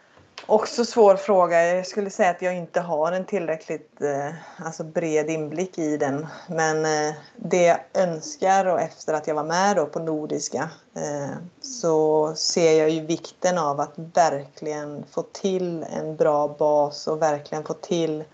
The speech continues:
eh, ett bra, en bra setup för varje spelare redan i, i de åldrarna.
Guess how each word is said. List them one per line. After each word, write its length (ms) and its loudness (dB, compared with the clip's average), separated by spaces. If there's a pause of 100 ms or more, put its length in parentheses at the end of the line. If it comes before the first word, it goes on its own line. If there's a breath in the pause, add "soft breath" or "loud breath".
(800 loud breath)
eh, 600 -4 (300)
ett 200 0
bra, 640 2 (120)
en 180 0
bra 200 4
setup 640 -4
för 160 -8
varje 380 0
spelare 680 -4
redan 400 -4
i, 200 -8 (160)
i 80 -8
de 340 0
åldrarna. 680 0